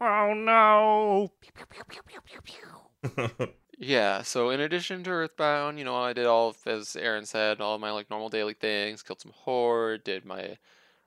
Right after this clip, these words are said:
Speaker 3: like, um, I guess my emissaries for gold now, which is nice, and then Slide and I got out a Mythic Plus last night,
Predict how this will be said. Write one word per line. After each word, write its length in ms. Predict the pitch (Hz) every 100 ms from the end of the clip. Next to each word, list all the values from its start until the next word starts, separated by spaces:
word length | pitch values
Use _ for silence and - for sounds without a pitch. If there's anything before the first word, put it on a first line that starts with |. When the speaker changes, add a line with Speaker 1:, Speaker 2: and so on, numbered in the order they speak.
| _ _ -
Speaker 3:
like, 320 | 50 50 - -
um, 240 | 50 - - _ _ -
I 100 | 107
guess 180 | 113
my 100 | 95
emissaries 360 | 98 113 117 107
for 100 | -
gold 380 | - 110 175 170
now, 200 | 110 127
which 120 | 131
is 140 | 117 107
nice, 420 | 113 123 131 -
and 500 | 113 113 113 113 107 - -
then 540 | 127 120 117 113 110 175 _
Slide 340 | - 120 117 120
and 80 |
I 380 | 117 117 113 113 -
got 260 | 120 113 -
out 260 | 120 123 -
a 80 |
Mythic 400 | 120 123 - 127
Plus 320 | - 135 - 147
last 300 | 127 123 208
night, 380 | 208 202 196